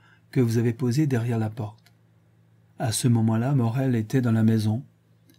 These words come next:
Je pense que si vous l'aviez trouvé mort, sans être allé chercher du secours, ça aurait été un grave délit. Mais cela ne vous ressemble pas, Martha. Alors vous avez dû voir mon mari en allant dans la chambre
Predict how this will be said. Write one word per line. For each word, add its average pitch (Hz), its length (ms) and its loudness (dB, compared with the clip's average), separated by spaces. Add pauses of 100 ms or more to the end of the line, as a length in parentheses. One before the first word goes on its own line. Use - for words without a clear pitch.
(340)
Je - 140 -8
pense 156 320 -2
que 143 120 -4
si 139 160 -6
vous 127 80 -2
l'aviez 127 200 2
trouvé 123 260 -2
mort, 139 460 -2 (340)
sans 104 240 -4
être 107 140 -4
allé 107 120 0
chercher 110 360 -4
du 104 100 -2
secours, 135 480 -2 (360)
ça - 160 -2
aurait 127 100 0
été 127 360 -2
un 127 140 -2
grave 110 360 -4
délit. 104 340 -4 (560)
Mais 143 100 4
cela 170 240 -2
ne 160 140 2
vous 156 120 0
ressemble 156 460 -2
pas, 139 160 -2
Martha. 120 500 -8 (640)
Alors 120 340 0
vous 120 120 0
avez 110 140 0
dû 107 100 -2
voir 113 220 0
mon 113 100 0
mari 107 340 2
en 110 140 0
allant 107 240 0
dans 107 100 -2
la 101 140 -4
chambre 123 460 -4